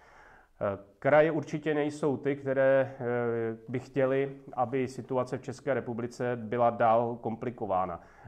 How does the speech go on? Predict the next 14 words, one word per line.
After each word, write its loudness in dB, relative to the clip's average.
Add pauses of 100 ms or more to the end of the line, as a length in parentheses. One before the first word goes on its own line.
Eh, -2
nicméně -2
považujeme 0 (240)
opravdu, 0
eh, -18 (280)
do -6
jisté -2
míry -2
rozhodnutí -6
Poslanecké -6
sněmovny -6
v -20
tom -4
smyslu, -6